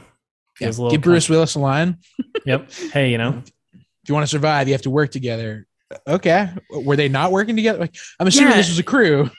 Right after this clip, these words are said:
Speaker 2: Yeah, and the jump is, it was, seemed pretty quick there. It was just like, they were all in the same room, and then all of a sudden he's just like, "Yeah, if you wanna survive, you need to work together." And it's like, wh-, wh-,
Speaker 1: Yeah.
Speaker 2: I don't know. Nice scarf, Bruce. Let's move. <laughs>
Speaker 1: Oh, I was gonna say, I'm glad you pointed it out at the same time I did. I don't know what can, what compelled each of us. Maybe they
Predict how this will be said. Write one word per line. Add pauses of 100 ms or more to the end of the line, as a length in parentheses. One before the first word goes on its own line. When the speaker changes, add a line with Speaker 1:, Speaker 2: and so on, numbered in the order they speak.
(160)
Speaker 2:
Yeah,
and
the
jump
is,
it
was,
seemed
pretty
quick
there.
It
was
just
like, (280)
they
were
all
in
the
same
room,
and
then
all
of
a
sudden
he's
just
like,
"Yeah,
if
you
wanna
survive,
you
need
to
work
together."
And
it's
like,
wh-,
wh-, (880)
Speaker 1:
Yeah.
Speaker 2:
I
don't
know.
Nice
scarf,
Bruce.
Let's
move. (120)
<laughs>
Speaker 1:
Oh, (260)
I
was
gonna
say,
I'm
glad
you
pointed
it
out
at
the
same
time
I
did.
I
don't
know
what
can,
what
compelled
each
of
us.
Maybe
they